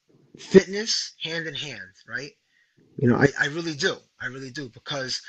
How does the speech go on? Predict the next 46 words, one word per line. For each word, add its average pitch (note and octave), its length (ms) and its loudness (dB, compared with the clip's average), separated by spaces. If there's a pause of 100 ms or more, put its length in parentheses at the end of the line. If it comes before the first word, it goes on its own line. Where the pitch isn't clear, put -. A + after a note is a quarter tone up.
(220)
you D3 80 -8
know, C#3 80 -4
I've C#3+ 200 0
learned E3 340 2
a D3+ 40 -2
lot, B2+ 360 -2 (320)
uh, C3 260 -8
through D3+ 300 -4
my D3+ 120 2
recovery, E3 680 -2 (380)
uh, B2 400 -6 (260)
but C#3+ 80 2
at C3 80 -6
the B2+ 80 -6
same D#3+ 320 0
time, C3+ 580 0 (280)
you C3+ 80 -6
know, B2 140 -8
through C#3+ 220 -6
fitness, C#3+ 720 0
I've B2 180 -2
learned C3+ 220 -6
a C3 60 -8
lot B2+ 220 -8
as - 140 -4
well C3+ 320 -6
as - 100 -14
myself, A#2 500 -2
that C3 240 -6
it C3+ 80 -8
lets E3 280 0
me D3+ 120 -8
know D3 460 -2
that, C3 200 2 (920)
you C3 120 10
know, - 160 10
I, D3 120 8 (160)
like C#3 180 -12
you, C#3 80 -14 (160)
we C#3+ 180 -14
were C#3+ 100 -12
just C#3 120 -6
talking, - 200 -12
like, C3 140 -8 (100)
I D3 140 0
can, F#3+ 160 -10